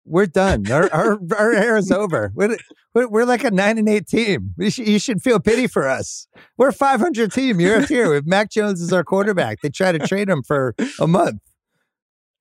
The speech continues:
Speaker 2: That's true.
Speaker 1: That
Speaker 2: Maybe it's the, maybe it's the, you know, the twenty-one
Speaker 1: It's the
Speaker 2: year old
Speaker 1: Belichick
Speaker 2: self,
Speaker 1: D N A
Speaker 2: Donovan
Speaker 1: thing. I g-,
Speaker 2: McNabb.
Speaker 1: I get
Speaker 2: and the,
Speaker 1: it.
Speaker 2: yeah, I mean, yeah, you,
Speaker 1: I
Speaker 2: you know
Speaker 1: get
Speaker 2: how
Speaker 1: it.
Speaker 2: it goes. It cuts deep.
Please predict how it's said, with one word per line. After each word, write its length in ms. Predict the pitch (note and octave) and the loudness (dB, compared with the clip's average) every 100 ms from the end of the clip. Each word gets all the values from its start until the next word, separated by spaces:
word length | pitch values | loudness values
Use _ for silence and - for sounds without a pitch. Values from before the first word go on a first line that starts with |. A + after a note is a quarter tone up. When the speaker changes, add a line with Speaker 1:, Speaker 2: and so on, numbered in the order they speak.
| _ | _
Speaker 2:
That's 280 | E3+ E3+ - | 0 0 0
true. 200 | - D3+ | 0 4
Speaker 1:
That 60 | D3 | 4
Speaker 2:
Maybe 260 | E3+ D#3+ | 4 2
it's 180 | F3 - | 2 0
the, 720 | - D3+ D3 D3 D3 D#3 D3+ | 0 2 4 2 0 0 0
maybe 280 | D3+ D#3 D3+ | 0 0 0
it's 80 | D3 | -2
the, 200 | C#3+ C#3+ | -2 -2
you 100 | D#3 | 0
know, 120 | C#3 | 0
the 100 | C3+ | -2
twenty-one 520 | C3+ - E3+ E3 D#3 | -2 0 2 2 2
Speaker 1:
It's 80 | D#3+ | 2
the 60 | D#3 | 2
Speaker 2:
year 100 | D#3 | 2
old 180 | C3+ C3 | 2 0
Speaker 1:
Belichick 40 | |
Speaker 2:
self, 260 | D#3+ D#3+ D3+ | 2 2 2
Speaker 1:
D 60 | |
N 80 | A2+ | 0
A 20 | |
Speaker 2:
Donovan 460 | G#2+ F3+ F3 E3 E3+ | 0 0 0 -2 -2
Speaker 1:
thing. 100 | E3 - | -4 0
I 80 | |
g-, 60 | D3+ | 0
Speaker 2:
McNabb. 280 | D#3 D#3 D#3 | 2 0 2
Speaker 1:
I 100 | F3 | 2
get 120 | D3+ | 2
Speaker 2:
and 140 | B2+ D3 | 2 2
the, 80 | |
Speaker 1:
it. 60 | D#3 | 0
Speaker 2:
yeah, 200 | D3 C3 | 0 0
I 100 | B2+ | -2
mean, 180 | B2+ B2 | -4 -6
yeah, 280 | C3+ C3+ A#2+ | -4 -2 -2
you, 240 | C3+ F3+ G3+ | -2 -2 0
Speaker 1:
I 40 | |
Speaker 2:
you 100 | F#3+ | 2
know 160 | F#3 D#3+ | 2 2
Speaker 1:
get 20 | |
Speaker 2:
how 100 | D3+ | 2
Speaker 1:
it. 40 | C3+ | -2
Speaker 2:
it 40 | |
goes. 300 | - B2+ C#3 | -4 -4 -4
It 100 | C#3+ | -6
cuts 240 | - D3 - | -4 -6 -6
deep. 240 | C3 A#2+ | -12 -12